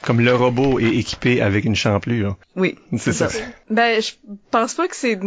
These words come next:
Speaker 3: facile non plus d'amener cette émotion-là. Surtout quand tu commences une impro, puis là, t'as le stress de l'impro, puis là, il y a plein de choses qui se passent dans ta tête, puis t'es comme, ah,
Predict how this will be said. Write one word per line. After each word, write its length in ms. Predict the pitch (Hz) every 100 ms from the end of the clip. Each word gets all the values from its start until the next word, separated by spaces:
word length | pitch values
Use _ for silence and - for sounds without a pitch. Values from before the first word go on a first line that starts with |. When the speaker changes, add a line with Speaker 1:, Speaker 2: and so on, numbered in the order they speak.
| 180 - - _ _ 175
Speaker 3:
facile 600 | - - 196 180 - 226
non 180 | 226 190
plus 200 | 180 220
d'amener 300 | 196 185 185
cette 240 | 202 - 185
émotion-là. 480 | 180 175 190 175 196
Surtout 300 | 247 226 262
quand 160 | 220
tu 100 | 208
commences 340 | - 190 202 233
une 60 |
impro, 360 | 202 170 190 214
puis 120 | 208
là, 100 | 190 185
t'as 120 | 175
le 40 |
stress 380 | 156 - 202 202
de 60 | 202
l'impro, 560 | 196 190 - 196 185
puis 100 | 180
là, 120 | 185 180 170 165
il 60 |
y 40 | 180
a 40 |
plein 240 | 180 208
de 80 | 196
choses 260 | - 220 202
qui 100 | -
se 100 | -
passent 260 | 190 190
dans 140 | 185 180
ta 100 | 175
tête, 300 | 180 185 196
puis 100 | 175
t'es 60 | 165
comme, 160 | 160
ah, 600 | 190 220 208 202 202 196